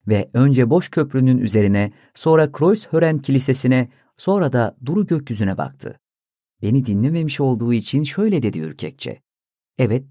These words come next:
neden konuşmuyorsunuz canım? Kendinizi kötü mü hissediyorsunuz? Sahi neden ayağa kalkmıyorsunuz ki? Burası soğuk, üşüteceksiniz.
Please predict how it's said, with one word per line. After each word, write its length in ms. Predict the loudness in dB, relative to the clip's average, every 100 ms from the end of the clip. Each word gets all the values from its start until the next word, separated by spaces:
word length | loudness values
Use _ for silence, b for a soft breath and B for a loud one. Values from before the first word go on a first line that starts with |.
| -6
neden 320 | -2 0 0
konuşmuyorsunuz 800 | 0 -2 -2 -4 -2 -2 -4 -4
canım? 260 | -6 -6 -10 _ _ _
Kendinizi 460 | -2 0 0 -4 -4
kötü 220 | -2 2
mü 100 | 2
hissediyorsunuz? 760 | 2 -2 0 0 0 -8 -10 _ _ _ _ _
Sahi 420 | -8 -2 0 0
neden 240 | 0 0 2
ayağa 260 | 2 0
kalkmıyorsunuz 680 | 0 -2 2 0 0 -2 -4
ki? 220 | -8 -14 -14 _ _ _ _
Burası 280 | -2 -2 -4
soğuk, 440 | -4 -2 -2 -4 _ _
üşüteceksiniz. 800 | -8 -6 -2 -2 -2 -6 -6